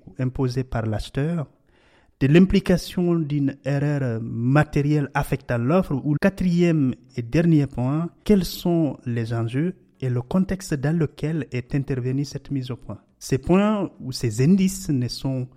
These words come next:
pas du tout exhaustifs, ce sont tout simplement des indices qui nous permettront d'apporter quelques éléments de réponse ou du moins comprendre la complexité de la question. À partir de là, on pourrait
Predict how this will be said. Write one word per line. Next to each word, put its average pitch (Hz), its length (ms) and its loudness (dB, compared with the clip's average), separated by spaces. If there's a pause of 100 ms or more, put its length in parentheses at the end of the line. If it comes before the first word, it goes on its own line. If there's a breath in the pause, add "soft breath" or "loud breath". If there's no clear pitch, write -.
(220 soft breath)
pas 190 120 8
du 165 120 4
tout 147 220 -4
exhaustifs, 117 760 -6 (140)
ce - 260 -8
sont 147 320 0
tout 139 140 -8
simplement 131 460 -2
des 113 300 -4
indices 135 520 2 (340 loud breath)
qui 127 100 0
nous 123 100 2
permettront 127 540 2
d'apporter 143 480 -4
quelques 120 460 -6
éléments 131 340 2
de 117 120 -4
réponse 180 640 -2
ou 151 120 0
du 127 100 -2
moins 135 220 -2 (160)
comprendre 175 480 0
la 127 160 -4
complexité 160 640 -2
de 131 100 -2
la 127 120 0
question. - 380 -10 (180)
À - 80 -6
partir 127 300 0
de 131 80 2
là, 202 220 4
on 151 100 4
pourrait 139 400 2